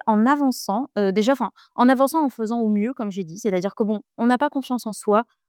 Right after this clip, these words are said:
on fait quand même les choses comme on peut les faire, en faisant au mieux. Et finalement, la confiance, on la gagne petit à petit en étant, en parlant aux autres, en fait. Et moi, c'est ce qui m'a manqué toute ma vie. C'est-à-dire que en communiquant avec les autres et en, finalement,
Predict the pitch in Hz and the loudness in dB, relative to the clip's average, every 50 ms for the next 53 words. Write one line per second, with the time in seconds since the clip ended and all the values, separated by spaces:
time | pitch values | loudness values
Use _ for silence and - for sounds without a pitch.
0 | _ _ _ _ - 233 - - 254 - 262 269 269 269 262 - - 269 254 - | _ _ _ _ -4 -4 -2 -2 0 0 2 4 4 4 2 2 0 -2 -4 -2
1 | - 226 220 214 202 180 - _ - 233 226 220 214 214 214 208 208 196 - - | -2 0 0 0 -2 -4 -6 _ -2 0 0 0 0 0 -2 -4 -6 -8 -10 -8
2 | - 214 208 226 220 214 - 214 214 226 214 208 208 208 220 254 - _ _ _ | -4 -4 -4 -4 -4 -4 -4 -2 0 0 2 2 2 2 0 -2 -4 _ _ _
3 | _ _ _ _ _ _ - 240 - - 294 302 294 294 339 359 - _ _ _ | _ _ _ _ _ _ -8 -6 -4 -2 0 0 2 0 0 -2 -6 _ _ _
4 | _ _ _ - 240 240 - 285 294 - - 339 330 - - 247 226 214 202 185 | _ _ _ -4 -4 -2 -2 -4 -4 -4 -4 -6 -6 -4 -4 -2 -2 -2 -2 0
5 | 208 277 320 330 302 - 247 233 - 262 - 277 269 - 233 - - - - 226 | 0 0 0 0 -2 -4 -6 -6 -4 -4 -4 -4 -2 -4 -4 -6 -6 -4 -4 -6
6 | 240 - _ _ _ - 226 226 233 240 240 - - 277 285 294 285 - _ 233 | -6 -6 _ _ _ 2 4 4 6 4 2 2 0 0 2 2 0 -2 _ -4
7 | 214 - _ - 294 262 269 269 269 269 254 220 196 175 175 - - - 190 185 | -4 -2 _ 0 0 0 0 -2 -2 -2 -2 -2 -4 -4 -6 -8 -10 -12 -16 -12
8 | - 196 190 - - - 254 254 247 302 302 - 254 220 - - - - - 233 | -12 -12 -12 -4 0 2 4 6 6 4 4 2 0 -2 -2 -6 -18 -4 0 2
9 | 220 214 214 214 220 214 202 - 214 214 226 - - 233 226 233 220 208 185 190 | 4 4 4 2 2 0 -2 -2 -4 -6 -6 -6 -10 -8 -4 -2 -2 -2 -2 -6
10 | - - 220 - 214 233 330 - - 262 240 - _ _ _ _ _ _ _ _ | -8 -4 -2 -2 -2 -2 -4 -2 -2 -2 -2 -2 _ _ _ _ _ _ _ _
11 | _ _ - 226 220 - - 330 349 381 359 330 262 - - 262 285 277 240 - | _ _ 0 0 0 2 2 2 2 2 2 2 0 -2 -2 -2 0 0 0 -2
12 | - 208 185 233 269 - - 247 202 226 214 - 208 - 247 254 262 285 330 349 | -2 -4 -4 -4 -6 -6 -8 -6 -4 -4 -4 -4 -2 0 2 2 2 2 2 2
13 | 311 254 | 0 0